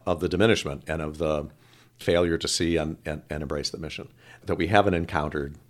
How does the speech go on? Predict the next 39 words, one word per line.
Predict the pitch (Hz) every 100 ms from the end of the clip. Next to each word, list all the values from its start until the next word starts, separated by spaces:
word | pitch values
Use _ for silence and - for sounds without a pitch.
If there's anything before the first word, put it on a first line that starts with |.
| - - - -
Jesus | 82 78 80 -
in | 90
a | 87
deep | 87 82 - -
and | 76
personal | 76 67 - 69
way, | 76 69 69 - - - - - - 101
haven't | 98 - -
really | 90 95 92 82
bought | - - 80 80 -
the | 78
fact | - 76 80 - _ _ - _
that | 82 87
he's | 85 80
the | 82
Son | - 87 82
of | 80
God | 73 76 76
risen | 80 78
from | 76 76
the | 78
dead, | 76 73 73 76 - - -
that | 85
he's | 80
Lord | 85 85 80 76 78 - - - - - -
of | 82
all | 92 92
this | 85
stuff | - 87 -
we're | 82
experiencing. | 80 - 82 80 80 - 76 78
He, | 90 -
as | 85
he's | 76
not, | 78 76 - -
as | 78
you | 78
said | 95
very | 73 85 78